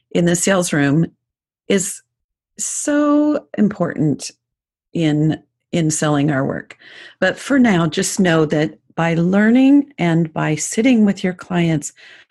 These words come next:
you're going to gain confidence because you'll see what they love. You'll get to experience their emotion with them. You're going to improve your photography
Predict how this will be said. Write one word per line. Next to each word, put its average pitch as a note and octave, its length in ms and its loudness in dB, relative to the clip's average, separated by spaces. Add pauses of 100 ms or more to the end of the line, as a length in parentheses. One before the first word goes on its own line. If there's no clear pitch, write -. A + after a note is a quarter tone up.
(360)
you're B3+ 600 0
going G3+ 200 0
to F#3+ 100 -4
gain F3+ 260 0
confidence B3+ 880 0 (400)
because F#3+ 400 -2
you'll G3 160 0
see A3 680 0 (400)
what G3 180 0
they F#3+ 160 0
love. E3+ 560 0
You'll D#3+ 400 -4 (320)
get F#3 160 -2
to G3 120 -2
experience F3 640 -2
their D#3+ 120 0
emotion D#3 680 0
with F3 280 -4
them. G#3 400 -2 (640)
You're F3+ 640 0 (280)
going B3+ 240 2
to A#3 120 -2
improve F3 360 -2
your D3+ 120 0
photography A#3 960 -4